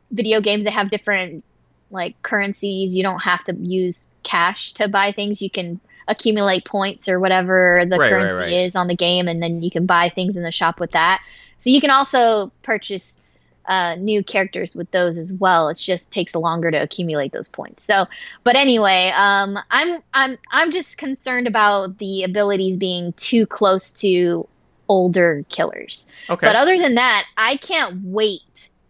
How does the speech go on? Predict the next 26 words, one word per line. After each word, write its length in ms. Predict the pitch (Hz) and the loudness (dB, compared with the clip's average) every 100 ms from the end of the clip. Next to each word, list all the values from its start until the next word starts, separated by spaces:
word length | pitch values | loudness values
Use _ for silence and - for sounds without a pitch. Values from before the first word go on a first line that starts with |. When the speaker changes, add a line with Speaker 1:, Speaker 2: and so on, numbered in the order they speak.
| _ _ | _ _
Speaker 1:
to 120 | - 214 | -4 -4
play. 440 | - 220 208 202 | -4 0 2 2
I 180 | - 233 | 2 0
wanna 260 | 247 247 | 0 -2
be 180 | 220 220 | -2 -4
Steve. 600 | - - 214 190 170 165 | -8 -10 -8 -4 -4 -4
Like, 200 | 196 180 | -2 0
I 80 | 196 | 0
know 180 | 208 214 | 2 2
there's 200 | 202 190 | 2 -2
Steve 340 | - 208 220 | -4 0 0
and 140 | 202 190 | 2 2
Nancy, 580 | 185 202 - 269 277 302 - - | 4 2 2 2 2 2 -6 -20
Speaker 2:
<laughs> 200 | - - | -14 0
Speaker 1:
and 240 | 247 254 | 2 4
a 100 | 233 | 2
friend 260 | 247 262 294 | 2 4 4
of 100 | 320 | 4
mine, 280 | 311 311 302 | 4 4 2
I 120 | 254 | 0
don't 160 | 269 285 | 0 4
know 160 | 494 269 | 4 6
if 80 | |
it 160 | - 277 | 4 2
was 180 | 277 254 | -4 -2
in, 220 | 285 | -2